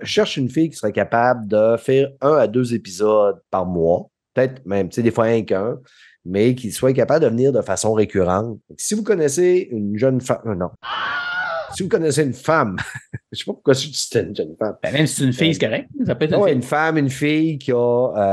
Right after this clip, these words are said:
Speaker 1: euh, qui aime les jeux vidéo, qui aime les films, séries, qui a de la jasette, qui est, qui est capable de prendre l'humour d'un vieux bonhomme de cinquante ans. Écrivez-nous ou dites-lui, euh, nous écrire. Écrivez-nous.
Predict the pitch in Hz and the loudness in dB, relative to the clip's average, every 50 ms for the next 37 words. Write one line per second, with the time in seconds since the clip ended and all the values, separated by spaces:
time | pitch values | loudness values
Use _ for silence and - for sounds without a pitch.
0 | 98 98 98 98 - - 147 156 156 147 139 123 117 127 139 135 131 127 120 127 | 2 2 0 0 -2 -2 -2 0 0 0 0 0 0 0 -2 0 0 0 0 2
1 | 139 143 143 139 - 139 135 131 131 123 117 110 104 101 - 135 131 131 131 - | 0 0 -2 -4 -2 -2 -2 -2 -2 -4 -6 -6 -8 -6 -4 -2 -2 -2 0 0
2 | 123 113 104 113 120 110 - 98 90 95 95 98 104 98 92 90 85 120 123 123 | 2 2 2 2 0 0 -2 -2 0 0 0 2 2 2 2 2 2 2 0 0
3 | - _ - - 135 135 139 131 95 - 131 120 123 120 - 143 151 156 139 104 | -2 _ -4 0 2 2 2 2 0 -4 -4 -2 0 0 0 0 0 0 0 -2
4 | - - 113 117 117 117 117 110 101 98 95 98 98 95 110 120 123 120 120 98 | -2 -2 -4 -2 -2 -2 -2 -2 -2 -2 -2 -4 -8 -8 -4 -2 -2 -2 -2 -2
5 | 92 87 90 98 95 95 95 98 101 101 95 87 - 90 82 78 - 82 80 76 | -4 -4 -6 -4 -4 -2 -2 -2 -4 -4 -6 -6 -6 -6 -6 -4 -2 -2 -2 -2
6 | - 80 87 90 90 - - 87 - - 139 143 156 156 160 190 208 - _ - | -2 -2 -2 -2 -2 -4 -6 -10 -6 -2 -2 0 0 2 0 -2 -2 -6 _ -6
7 | 101 113 117 113 113 110 101 110 - 127 139 151 151 135 139 127 113 107 104 101 | -2 0 0 0 0 0 -2 -6 -4 -2 -2 -2 0 0 0 0 0 2 0 0
8 | 101 98 98 95 95 95 95 95 95 95 95 98 95 107 101 - 117 135 143 139 | 0 0 0 0 -2 -2 -4 -6 -10 -10 -10 -6 -6 -6 -4 0 0 2 2 0
9 | 127 - - - - - 101 95 101 110 123 135 131 | -2 -6 -12 -14 -10 -6 -2 0 2 2 2 0 0